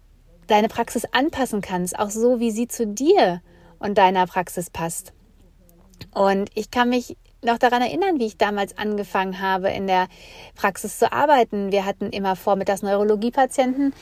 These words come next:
nachmittags gab's Kinder und ich fand Kinderbehandlung immer für mich nicht das Steckenpferd. Ich fand's jedes Mal, wo ich dachte, boah,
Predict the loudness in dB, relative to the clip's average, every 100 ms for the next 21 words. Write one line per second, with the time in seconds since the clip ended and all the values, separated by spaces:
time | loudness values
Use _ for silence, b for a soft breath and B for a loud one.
0 | B B 0 2 2 2 2 2 2 4
1 | 4 4 2 4 6 4 2 -4 0 0
2 | 0 0 2 4 4 4 4 4 2 0
3 | 0 2 2 2 2 2 2 2 0 0
4 | -10 2 2 4 4 4 4 4 4 4
5 | 0 2 2 2 4 4 6 4 4 4
6 | 4 4 6 6